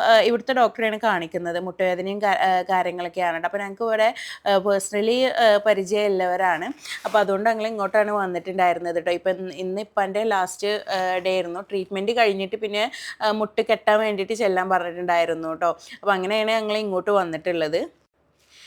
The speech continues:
ഇവിടെ ഞാനും ബാക്ക് പെയിനോ, ആ, ബാക്ക് പെയിനൊക്കെ ആയിട്ട് ഞാൻ ഇവിടുന്ന് ട്രീറ്റ്മെന്റ് എടുത്തിട്ടുണ്ട് ട്ടോ. എനിക്ക് നല്ല ആശ്വാസമായിരുന്നു ട്ടോ. അന്ന് ഉഴിച്ചിലും കാര്യങ്ങളൊക്കെ ആയിട്ട് ട്രീറ്റ്മെന്റ് ആയിട്ട് തന്നെ എൻ്റെ ഇത് പോയിട്ടുണ്ടായിരുന്നു.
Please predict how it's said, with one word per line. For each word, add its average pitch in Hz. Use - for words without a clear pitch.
ഇവിടെ 339
ഞാനും 277
ബാക്ക് 226
പെയിനോ, 220
ആ, 196
ബാക്ക് 226
പെയിനൊക്കെ 262
ആയിട്ട് 233
ഞാൻ 220
ഇവിടുന്ന് 202
ട്രീറ്റ്മെന്റ് 185
എടുത്തിട്ടുണ്ട് 170
ട്ടോ. 170
എനിക്ക് 226
നല്ല 226
ആശ്വാസമായിരുന്നു 175
ട്ടോ. 165
അന്ന് 214
ഉഴിച്ചിലും 196
കാര്യങ്ങളൊക്കെ 190
ആയിട്ട് 196
ട്രീറ്റ്മെന്റ് 202
ആയിട്ട് 220
തന്നെ 196
എൻ്റെ 185
ഇത് 202
പോയിട്ടുണ്ടായിരുന്നു. 170